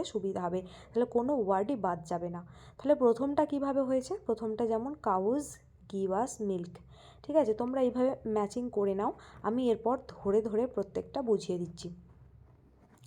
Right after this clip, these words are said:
দেখো বিয়েরটা কি বলছে না, dogs তারপর কি আছে?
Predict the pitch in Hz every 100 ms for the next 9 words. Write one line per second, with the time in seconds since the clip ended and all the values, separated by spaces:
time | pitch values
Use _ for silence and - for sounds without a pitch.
0 | - 214 202 190 196 240 269 - 285 277
1 | 269 269 254 349 302 202 175 196 226 285
2 | - - - - - - - - 214 202
3 | 214 240 254 240 240